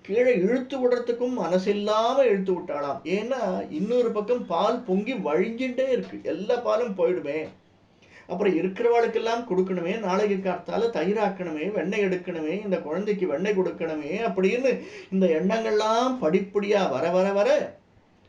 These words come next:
இவ விருப்பமே இல்லாமல் இந்த தாயார் அவள் கிருஷ்ணனை தன்னுடைய மடியிலிருந்து இறக்கி விட்டு விட்டு வேகமாக போகிறாள்னு சொல்றது பாகவதம்.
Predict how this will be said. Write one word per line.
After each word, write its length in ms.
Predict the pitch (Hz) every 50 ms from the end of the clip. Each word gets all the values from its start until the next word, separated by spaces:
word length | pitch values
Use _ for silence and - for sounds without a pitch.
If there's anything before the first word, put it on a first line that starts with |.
| _ _ 135
இவ 200 | 151 147 139 135
விருப்பமே 960 | 127 135 156 180 196 226 226 - - - - 247 240 247 262 277 302 311 285
இல்லாமல் 540 | 233 196 196 208 220 226 226 233 262 247
இந்த 240 | 226 196 180 165 160
தாயார் 460 | 160 - - 156 165 180 185 185 180
அவள் 260 | 170 170 202 240 247 -
கிருஷ்ணனை 460 | - - - - 226 220 214 202 185
தன்னுடைய 400 | 185 180 170 165 160 160 151 139
மடியிலிருந்து 600 | 127 127 170 190 208 196 180 170 160 151 143 123
இறக்கி 340 | 120 127 175 190 190 190 170
விட்டு 260 | 156 151 - - 110
விட்டு 260 | 113 120 - - 135
வேகமாக 580 | - 135 131 170 196 214 196 170 151 151 143 131 - -
போகிறாள்னு 720 | 127 135 139 143 147 147 147 165 190 214 220 196 - - - - - - - -
சொல்றது 440 | - - - 127 104 160 175 220 226
பாகவதம். 460 | 190 135 127 131 135 131 123 120 101